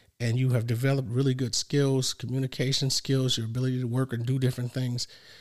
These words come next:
your life will be so much more easier compared to the person in the example, like I said, with person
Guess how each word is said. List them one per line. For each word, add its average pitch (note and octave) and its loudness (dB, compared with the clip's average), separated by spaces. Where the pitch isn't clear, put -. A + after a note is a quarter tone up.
your D#3+ 2
life F3+ 4
will D3 2
be C#3 2
so D#3 2
much F3 4
more D#3 6
easier C#3 6
compared C#3 0
to C3 0
the B2 0
person B2 0
in A#2+ 0
the A#2 -2
example, B2 0
like A2 -2
I A2+ 0
said, A#2 0
with A2 -4
person A#2 -2